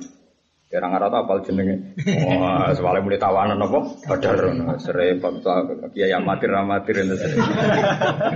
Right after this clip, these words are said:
Ah, itu ke-, jelas itu.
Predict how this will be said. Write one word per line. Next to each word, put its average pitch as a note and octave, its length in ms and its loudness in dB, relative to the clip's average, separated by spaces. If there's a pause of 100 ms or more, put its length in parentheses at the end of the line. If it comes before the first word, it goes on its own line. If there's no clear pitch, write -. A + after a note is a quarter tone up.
(1300)
Ah, D3+ 240 2
itu B3 180 4 (540)
ke-, - 240 2
jelas A3 380 2
itu. - 260 -4